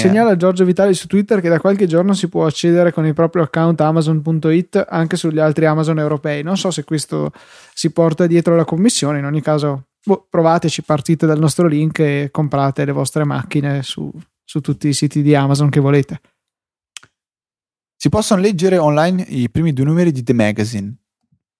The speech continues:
Speaker 1: Sì, è vero. Fabrizio,
Speaker 2: Appena
Speaker 1: se non
Speaker 2: letto
Speaker 1: sbaglio, l'ha
Speaker 2: questa cosa.
Speaker 1: scritto un attimo fa.
Speaker 2: Sì, l'ha scritto poco fa, ma, ma non dire quella, n-, non citare quella persona che è antipaticissima.
Speaker 1: Ok,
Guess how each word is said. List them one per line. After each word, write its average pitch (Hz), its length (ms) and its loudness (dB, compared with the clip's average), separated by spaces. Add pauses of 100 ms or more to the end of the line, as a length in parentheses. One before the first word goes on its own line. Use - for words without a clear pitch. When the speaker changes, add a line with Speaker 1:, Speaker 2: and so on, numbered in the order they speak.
Speaker 1:
Sì, - 140 -6
è - 680 -10
vero. 156 300 2 (460)
Fabrizio, 175 360 4
Speaker 2:
Appena 120 200 2
Speaker 1:
se - 20 0
non - 20 -2
Speaker 2:
letto 139 180 0
Speaker 1:
sbaglio, 147 140 -2
l'ha - 0 -
Speaker 2:
questa 135 160 -4
cosa. - 0 -
Speaker 1:
scritto 147 260 -4
un 151 80 -4
attimo 147 260 -4
fa. 156 140 -6
Speaker 2:
Sì, 139 160 2
l'ha 110 140 4
scritto 120 240 0
poco 120 160 2
fa, 131 100 -8
ma, 110 140 -2
ma 110 160 0
non 117 120 -2
dire 165 300 -2
quella, 113 180 -2 (260)
n-, 139 240 -6
non 196 180 4
citare 113 320 0
quella 101 160 2
persona 117 280 -2
che 113 100 -4
è - 20 -2
antipaticissima. - 800 -8
Speaker 1:
Ok, - 80 -16